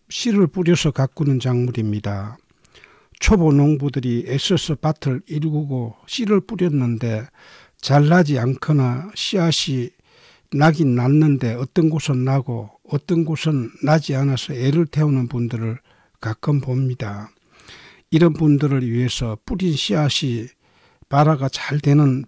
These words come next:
방법과, 아, 원리를 말씀드리려고 합니다. 씨앗 발화에 관하여 자세하게 알고 싶다면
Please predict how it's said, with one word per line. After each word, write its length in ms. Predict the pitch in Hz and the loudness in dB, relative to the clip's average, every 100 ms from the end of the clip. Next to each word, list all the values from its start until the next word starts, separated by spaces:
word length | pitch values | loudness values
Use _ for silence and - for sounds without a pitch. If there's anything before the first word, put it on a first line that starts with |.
| - | -2
방법과, 880 | 156 165 135 113 - 120 110 107 _ _ _ _ - | 0 2 -2 -6 -8 -8 -6 -10 _ _ _ _ -8
아, 460 | 127 120 117 120 | -4 -2 -2 -4
원리를 480 | 196 160 185 151 131 | 0 4 4 2 -2
말씀드리려고 880 | 120 117 117 151 131 127 131 117 107 | -2 -4 -4 -4 -4 -4 -4 -4 -6
합니다. 680 | 104 123 113 117 101 101 107 _ _ _ _ _ - _ _ - | -8 -8 -8 -8 -10 -14 -16 _ _ _ _ _ -20 _ _ -12
씨앗 420 | - 208 160 - | -2 0 0 0
발화에 380 | 147 147 143 131 | 2 2 2 0
관하여 600 | 135 131 131 120 113 147 - | 0 2 2 0 -2 -6 -12
자세하게 580 | - 147 - 160 139 120 | -2 -2 2 2 2 -2
알고 300 | 117 127 135 | -4 -4 -4
싶다면 760 | - - 123 120 123 117 110 | -6 -6 -4 -2 -2 -2 -6